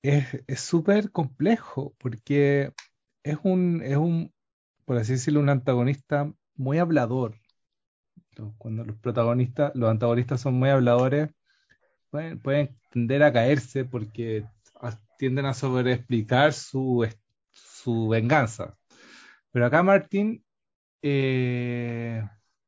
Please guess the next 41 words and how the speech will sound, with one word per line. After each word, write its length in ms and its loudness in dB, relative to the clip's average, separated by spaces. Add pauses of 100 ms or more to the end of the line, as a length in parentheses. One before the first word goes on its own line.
(400)
tiene 200 -2
un, 160 -6 (320)
un 180 -4
trabajo 400 -2
de 100 0
texto 760 -4
que, 360 -8 (100)
que 120 -6
encuentro 400 -6
fascinante. 500 -2
O 40 -4
sea, 140 2
esto 200 -2
por, 180 -2 (280)
por, 240 -2 (160)
por, 260 -2
por 180 -4
solo 200 2
ese 140 -2
personaje, 460 -2
esto 140 -6
podría 220 0
ser 160 -4
una 120 0
obra 140 0
de 60 -4
teatro. 360 2 (1120)
Y 80 -2
eso 160 0
es 40 4
lo 100 4
que 80 0
me, 360 -2
me, 240 -10
me 160 -4
gusta 300 0
de 60 4
la 160 2
película, 340 2
como 240 -4
que 240 -4